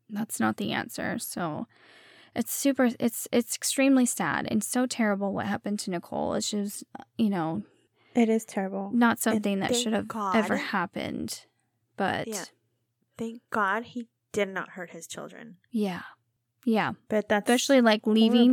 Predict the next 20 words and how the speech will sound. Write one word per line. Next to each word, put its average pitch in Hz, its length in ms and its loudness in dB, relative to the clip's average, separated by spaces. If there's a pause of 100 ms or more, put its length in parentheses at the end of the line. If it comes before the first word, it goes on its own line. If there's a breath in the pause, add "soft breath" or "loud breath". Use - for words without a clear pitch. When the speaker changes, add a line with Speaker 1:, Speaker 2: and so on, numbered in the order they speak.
Speaker 2:
horrible. 196 140 -10
Speaker 1:
after 220 380 4
all 196 240 6
that, 190 380 2
after 214 320 2
what 196 160 4
had 185 120 -4
happened, 233 520 2
and 214 140 0
taking 214 360 0
Speaker 2:
Yeah. 208 160 6
Speaker 1:
them 208 140 2
and 208 140 0
driving. 202 520 2
Speaker 2:
And 226 100 4
he 220 160 -2
had 202 320 -4
them, 208 280 -2
yeah. 185 340 -4 (540)
Speaker 1:
Yeah. - 300 0